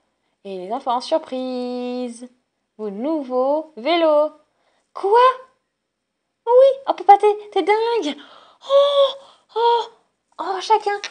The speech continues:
on a notre, notre vélo. Oh, c'est superbe ! Oh, papa, je suis trop bien ! Ah ! Oh mon Dieu, mais on va pouvoir faire plein de choses ! C'est vraiment le mien. Et, et moi, c'est le mien aussi.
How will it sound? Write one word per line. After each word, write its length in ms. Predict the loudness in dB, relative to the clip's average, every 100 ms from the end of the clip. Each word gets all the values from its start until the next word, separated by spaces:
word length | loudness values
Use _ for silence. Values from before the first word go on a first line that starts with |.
| -6
on 100 | -2
a 60 |
notre, 200 | 0 0 -4 -8
notre 340 | -4 -4 -2 -4
vélo. 560 | 0 2 4 2 -4 -10 _ _
Oh, 80 | -4
c'est 160 | 0 -2
superbe ! 920 | 2 0 0 -2 -4 -2 -2 -2 -6 -8 _ _ -6
Oh, 320 | 0 0 4
papa, 300 | 4 6 4
je 60 | 4
suis 180 | -2
trop 240 | -2 -2 -2
bien ! 600 | -2 -4 -4 -4 -6 -8 -14 _ _ _ _ _ _
Ah ! 520 | -8 -4 -2 -2 -4 -8 _ _ _ _ _ _ _ _ _ -12
Oh 80 | -10
mon 200 | -8 -8
Dieu, 240 | -4 -2
mais 60 | 0
on 20 |
va 60 |
pouvoir 180 | 0 0
faire 160 | -2 -8 _ -4
plein 180 | -2
de 60 | -2
choses ! 600 | -6 -4 -2 -2 -6 -10 _ _ _ _
C'est 140 | -6
vraiment 260 | -4 -4 -6
le 80 |
mien. 260 | -4 -4 -6 -10 _ _ _
Et, 120 | -6 -6 -4
et 160 | -4
moi, 160 | -2 -4 -4
c'est 120 | -6
le 120 | -4 -4
mien 240 | -4 -6
aussi. 320 | -8 -10 -2